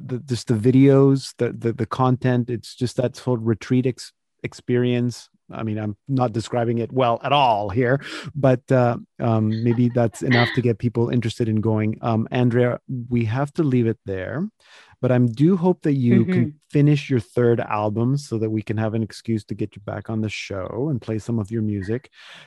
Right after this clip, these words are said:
Speaker 1: so that it's not just The Vigil Project featuring Andrea Thomas, but Andrea Thomas. Um, but it's been really good meeting
Speaker 2: I'll
Speaker 1: you.
Speaker 2: take that challenge.
Speaker 1: Yes, do it.
Speaker 2: <laughs> Great
Speaker 1: Do
Speaker 2: to
Speaker 1: it.
Speaker 2: meet you
Speaker 1: Do
Speaker 2: finally
Speaker 1: it.
Speaker 2: as well.
Speaker 1: Really,
Speaker 2: Thank
Speaker 1: really
Speaker 2: you.
Speaker 1: good to meet you. And, uh,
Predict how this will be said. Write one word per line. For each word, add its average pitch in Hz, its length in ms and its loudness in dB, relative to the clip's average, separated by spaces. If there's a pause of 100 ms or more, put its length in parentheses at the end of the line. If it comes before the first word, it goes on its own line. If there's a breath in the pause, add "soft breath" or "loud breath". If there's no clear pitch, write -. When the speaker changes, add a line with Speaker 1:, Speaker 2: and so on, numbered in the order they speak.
(160 loud breath)
Speaker 1:
so 127 160 -2
that 113 140 0
it's 113 160 -4
not 113 200 -2
just 113 380 -4
The 117 160 -4
Vigil 110 480 0
Project 104 600 -4
featuring 107 540 -6
Andrea 107 360 -6
Thomas, 104 520 -6
but 101 140 -6 (180)
Andrea 107 320 -6
Thomas. 98 440 -12 (420 loud breath)
Um, 107 380 -2
but 131 240 0
it's 123 100 -2
been 139 160 4
really 156 280 4
good 123 200 2
meeting 117 420 2
Speaker 2:
I'll 220 100 6
Speaker 1:
you. - 40 0
Speaker 2:
take 240 180 4
that 226 160 2
challenge. 190 600 0 (160)
Speaker 1:
Yes, 123 340 0
do 127 160 4
it. 113 140 -4
Speaker 2:
<laughs> - 40 -18
Great 320 240 2
Speaker 1:
Do 127 60 4
Speaker 2:
to 113 60 4
Speaker 1:
it. - 40 0
Speaker 2:
meet 302 160 -2
you 254 140 -2
Speaker 1:
Do 269 40 -4
Speaker 2:
finally 240 360 2
Speaker 1:
it. 220 80 -2
Speaker 2:
as 202 60 -12
well. 214 380 2
Speaker 1:
Really, 147 120 4 (140)
Speaker 2:
Thank 131 100 -6
Speaker 1:
really 139 240 4
Speaker 2:
you. 143 80 2
Speaker 1:
good 131 280 0
to 127 80 -2
meet 131 280 2
you. 143 260 4
And, 123 360 0
uh, 120 300 0